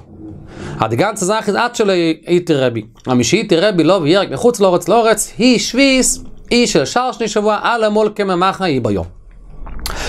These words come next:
תנא מאבלים וכולו. אמר רב מונה, לעקת צו נאך א זאך. הדודה התומה בראשונה. שהיה שנים כתיקנון,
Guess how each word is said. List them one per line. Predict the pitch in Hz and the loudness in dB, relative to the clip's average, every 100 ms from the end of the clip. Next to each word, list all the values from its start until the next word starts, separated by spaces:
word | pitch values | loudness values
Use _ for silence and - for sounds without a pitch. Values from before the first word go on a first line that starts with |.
| - | -2
תנא | 226 247 233 | 0 0 0
מאבלים | 196 196 208 185 | 0 0 0 -2
וכולו. | - 147 110 - - - - 143 | 0 0 0 -6 -16 -18 -4 -2
אמר | 202 208 | 0 0
רב | 180 | 0
מונה, | 143 190 190 | 0 2 2
לעקת | 185 | 0
צו | - | 2
נאך | 180 180 | 0 0
א | 131 | -2
זאך. | 92 - - - | -4 -12 -8 -4
הדודה | 117 160 214 165 | 2 2 2 0
התומה | - 202 180 143 135 | 0 0 2 0 -2
בראשונה. | 135 135 127 - - 220 220 - _ _ _ - - - | -2 -4 -4 -6 -2 0 0 -4 _ _ _ -20 -14 -2
שהיה | - 139 202 160 | 2 4 4 0
שנים | - 196 202 180 | 0 0 2 2
כתיקנון, | 151 143 - 262 208 165 160 160 | 0 -2 0 0 2 2 2 0